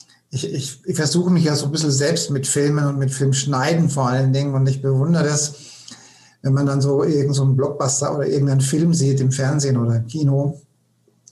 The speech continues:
welcher Aufwand gemacht wird für, für ganz kleine Sekundenbruchteile eines Filmes, ja. Also es ist ja, es ist ja der, der, der absolute Wahnsinn, ne? Da hast du nur eine,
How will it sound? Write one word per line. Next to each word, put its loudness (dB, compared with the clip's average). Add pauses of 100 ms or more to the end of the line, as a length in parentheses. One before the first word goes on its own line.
(1000)
welcher 0
Aufwand 0
gemacht 0
wird 0
für, 0
für 0
ganz 2
kleine -2
Sekundenbruchteile 0
eines 0
Filmes, 0
ja. -2 (400)
Also 0
es 0
ist -2
ja, 2
es -4
ist -2
ja 0
der, 2
der, -2
der -8
absolute 0
Wahnsinn, 0
ne? -2
Da 2
hast 0
du 0
nur 2
eine, 2